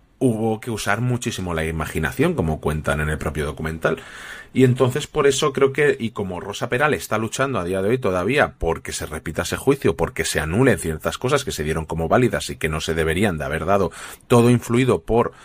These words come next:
la propia presión mediática que hubo en su día en contra ella, porque ya venía de otro crimen sonado,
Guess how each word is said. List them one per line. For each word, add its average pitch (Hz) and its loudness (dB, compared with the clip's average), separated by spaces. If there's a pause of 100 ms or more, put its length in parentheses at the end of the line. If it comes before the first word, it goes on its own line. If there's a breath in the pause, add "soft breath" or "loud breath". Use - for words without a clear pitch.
(200 loud breath)
la 82 0
propia 98 -2 (100)
presión 113 -2
mediática 107 0
que 87 -4
hubo 87 -2
en 95 -6
su - -6
día 123 2
en 82 -4
contra 85 -2
ella, 98 0
porque 85 -2
ya 82 2
venía 101 2
de 85 -2
otro 87 2
crimen 90 -4
sonado, 110 0